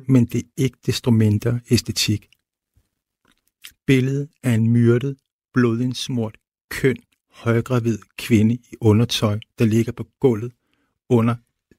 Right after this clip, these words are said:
med Stars and Stripes som baggrundstæppe, er Charlie i rollen som regissør. Han iscenesætter gerningsstedet,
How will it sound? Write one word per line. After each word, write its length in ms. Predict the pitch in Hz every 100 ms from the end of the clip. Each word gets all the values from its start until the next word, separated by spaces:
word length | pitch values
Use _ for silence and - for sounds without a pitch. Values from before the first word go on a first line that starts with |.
| _ _ -
med 160 | 120
Stars 460 | - - 104 110 -
and 100 | 120
Stripes 600 | - - 127 101 107 - _
som 200 | - 117
baggrundstæppe, 840 | - 101 107 131 117 - 113 107 113 - _ _ _ _
er 80 | -
Charlie 600 | 101 - 120 95 101 120 120 -
i 80 |
rollen 560 | 123 - 101 98 98 117
som 200 | - -
regissør. 640 | 113 101 - - - 110 - _ _ _ _ _ - - - - _ _ _
Han 140 | - -
iscenesætter 840 | 120 - 131 113 147 - 110 104 _ -
gerningsstedet, 680 | 101 104 117 - 107 107